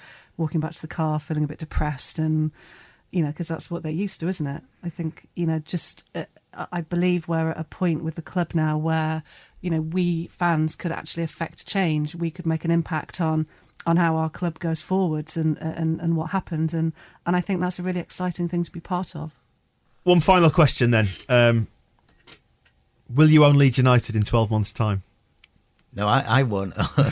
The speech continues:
Speaker 3: it, but the fans will probably have a minority stake.
Speaker 2: You think that's gonna happen?
Speaker 3: I think it's m-, I think we've gone above the fifty percent now. I think it's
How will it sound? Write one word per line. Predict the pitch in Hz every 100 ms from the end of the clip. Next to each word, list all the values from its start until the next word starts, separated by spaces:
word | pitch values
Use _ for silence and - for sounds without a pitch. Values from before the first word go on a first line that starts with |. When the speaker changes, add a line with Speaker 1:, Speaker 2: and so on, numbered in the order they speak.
| -
Speaker 3:
it, | 110 113 -
but | 147 151
the | 107 107
fans | - - 131 139 110 104 - - - - _ _ - 101 104
will | 107 98 - _ -
probably | 117 117 98 95
have | 95
a | 95
minority | 180 98 98 - 95
stake. | - - 95 92 - - _ _ _ _ -
Speaker 2:
You | 110
think | 139
that's | 131 117
gonna | 120 104
happen? | 98 98 - _ _ _ 135
Speaker 3:
I |
think | 107 135 117 120
it's | -
m-, | 110 101 110 -
I | 113
think | 127 104 - -
we've | 113 107 -
gone | - 120
above | 110 113 98
the | 95
fifty | 110 -
percent | - - 101 -
now. | 90 90 80 113
I |
think | 101 92
it's | 90 -